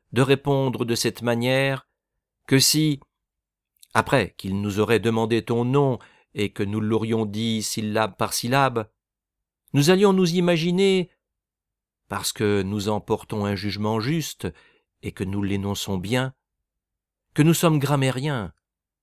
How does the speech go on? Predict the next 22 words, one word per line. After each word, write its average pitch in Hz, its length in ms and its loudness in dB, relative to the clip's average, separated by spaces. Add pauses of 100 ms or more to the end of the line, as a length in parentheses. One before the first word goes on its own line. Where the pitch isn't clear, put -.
(260)
que 170 80 6
nous 170 140 8
connaissons 165 560 2
et 139 80 0
expliquons 151 680 -2
selon 147 300 0
les 143 160 2
règles 135 380 0
de 131 100 -4
la 131 160 0
grammaire 127 720 -2 (240)
le 139 160 4
nom 160 300 4
de 120 120 2
tes 113 340 2
têtes. 110 440 0 (1300)
Tandis 95 560 -6
que 90 120 -8
ce - 180 -6
n'est 92 160 -4
point 98 300 -6
là 110 360 -2